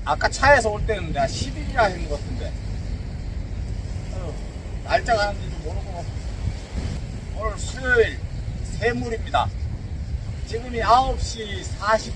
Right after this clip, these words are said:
분, 아침 아홉 시 사십 분. 한 시간만 있으면 간조입니다. 그 다음부터 별물이겠죠. 지인분께서 낚시복을 하나 이렇게 선물로 사주셨습니다.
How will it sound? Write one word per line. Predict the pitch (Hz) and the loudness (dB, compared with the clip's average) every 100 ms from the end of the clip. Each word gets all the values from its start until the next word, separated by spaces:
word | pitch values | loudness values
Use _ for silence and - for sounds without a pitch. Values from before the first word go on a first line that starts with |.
| - | -4
분, | - - - - | -4 -4 -4 -4
아침 | 165 - 220 | -2 -2 2
아홉 | 220 226 | 4 4
시 | |
사십 | 185 196 - - | 2 0 0 0
분. | - - - - - - | 0 -2 -4 -6 -4 -2
한 | 254 269 | -2 -4
시간만 | 269 302 269 233 202 | 2 4 4 2 0
있으면 | - 208 185 - - - | -4 -2 0 0 -2 -4
간조입니다. | - 151 190 180 - - - - - - - - - - - - - | -2 -4 -4 -8 -6 -4 -4 -4 -6 -6 -8 -8 -10 -10 -8 -6 -6
그 | 170 | -2
다음부터 | 214 214 - - | -2 -2 -6 -6
별물이겠죠. | 196 208 - - 156 - - - - - - - - - - - - - - - - - - - - - - - | -6 -6 -8 -8 -6 -6 -4 -2 -2 -4 -6 -6 -6 -6 -6 -6 -6 -6 -6 -6 -10 -8 -4 -2 0 0 0 -2
지인분께서 | 196 247 240 214 202 180 190 170 165 135 | 0 2 2 2 2 8 10 10 10 8
낚시복을 | 123 175 - 247 208 185 180 151 | 10 10 10 6 6 8 6 8
하나 | 156 147 | 10 10
이렇게 | 135 - 127 104 - - - - - - | 8 6 4 4 2 -2 -4 -2 -2 0
선물로 | - 190 185 185 170 143 | 2 2 2 -2 0 2
사주셨습니다. | - 175 156 151 - - | 4 4 4 -2 -2 -4